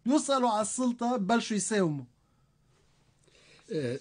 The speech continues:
Speaker 2: تحدثت عن اللامركزية الإدارية الموسعة ووقفت. هل يمكن أن تكون مطالبات أبعد من اللامركزية <coughs> الإدارية الموسعة؟
Speaker 1: اللامركزية هي بالنسبة لنا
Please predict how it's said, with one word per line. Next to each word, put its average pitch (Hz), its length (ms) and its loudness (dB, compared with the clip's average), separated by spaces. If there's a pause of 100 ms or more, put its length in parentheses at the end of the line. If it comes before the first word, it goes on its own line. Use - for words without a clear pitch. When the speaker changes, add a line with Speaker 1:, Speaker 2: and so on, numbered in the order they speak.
(160)
Speaker 2:
تحدثت 139 460 -2
عن 127 140 0
اللامركزية 123 920 0
الإدارية 117 920 -2
الموسعة 107 840 -6
ووقفت. 104 960 -8 (340)
هل 123 500 -2
يمكن 117 460 -2 (200)
أن 110 120 -4
تكون 123 300 -4
مطالبات 110 840 -6 (320)
أبعد 107 540 -4 (140)
من 98 140 -6
اللامركزية 95 800 -2
<coughs> 90 60 -8
الإدارية 95 400 -6
الموسعة؟ 87 560 -12 (880)
Speaker 1:
اللامركزية 170 1000 0
هي 156 400 -2
بالنسبة 143 480 -8
لنا 151 580 -6